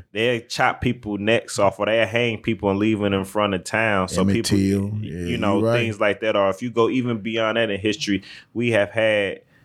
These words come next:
Speaker 1: like, even through the French Revolution, they would do crazy, they was killing people left and right. So it's in our nature, but you would think that, and this is where I get to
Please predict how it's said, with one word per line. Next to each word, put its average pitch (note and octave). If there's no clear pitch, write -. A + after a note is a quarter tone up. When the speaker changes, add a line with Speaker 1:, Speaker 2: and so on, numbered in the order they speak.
Speaker 1:
like, G#2+
even B2+
through B2+
the G#2+
French A#2
Revolution, G#2+
they G2+
would G2+
do G#2
crazy, A2+
they A#2
was A2
killing D3
people A#2+
left A#2
and G#2
right. B2
So G2
it's E3+
in D3+
our B2
nature, C3
but A#2+
you C#3
would C#3+
think E3
that, F#2
and A2
this D#3
is C3
where A2+
I G#2+
get G#2
to G2+